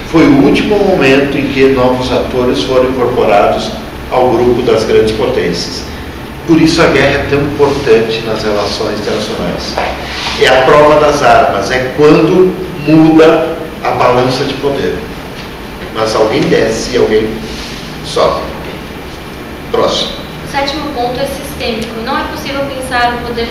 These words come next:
Speaker 2: sem supor a existência de outras unidades de poder, que se multiplicam na forma de um sistema de poder.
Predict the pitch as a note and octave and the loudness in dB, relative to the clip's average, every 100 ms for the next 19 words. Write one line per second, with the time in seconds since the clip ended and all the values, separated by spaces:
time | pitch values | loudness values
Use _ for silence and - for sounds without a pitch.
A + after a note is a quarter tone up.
0 | A#3 C#3+ C#3 - F3 F3 F3 - B3 B3 | -6 -8 -8 -8 -4 -4 -4 -6 -6 -6
1 | C4+ B3 A#3+ B3 A#3 - C4+ C4 B3+ C4 | -6 -4 -4 -4 -6 -6 -6 -4 -4 -4
2 | - - D4 - D#4 - - - - - | -6 -8 -6 -6 -8 -10 -12 -12 -12 -8
3 | A#3 C4 C4+ B3+ C4+ C#4 C#4 C4+ C4 A#3 | -6 -6 -6 -8 -8 -6 -6 -4 -4 -4
4 | A#3 A3+ B3 B3 B3+ A3+ G#3+ G#3+ G#3+ A#3+ | -4 -6 -6 -8 -8 -8 -8 -10 -8 -8
5 | A3+ | -8